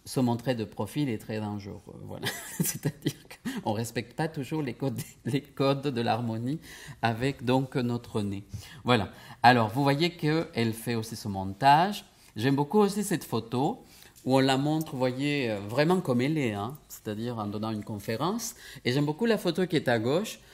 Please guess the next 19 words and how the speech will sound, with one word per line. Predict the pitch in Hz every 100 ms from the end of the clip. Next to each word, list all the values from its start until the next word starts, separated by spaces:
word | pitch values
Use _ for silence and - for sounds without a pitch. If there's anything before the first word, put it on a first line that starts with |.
| - -
où | 131 135
elle | 135
fait | - 185
exprès, | 175 - - 175
vous | 151
voyez, | 120 127 170
de, | 151 135 120
de | 110 135
poser | 135 127 120 160 170
en | 156
femme | 156 151 147
au |
foyer | 127 123 131 180
qui | 180
prépare | 127 123 143 135
sa | - 123
soupe, | - 127 120 -
vous | 95 - - -
voyez, | 110 110 151 233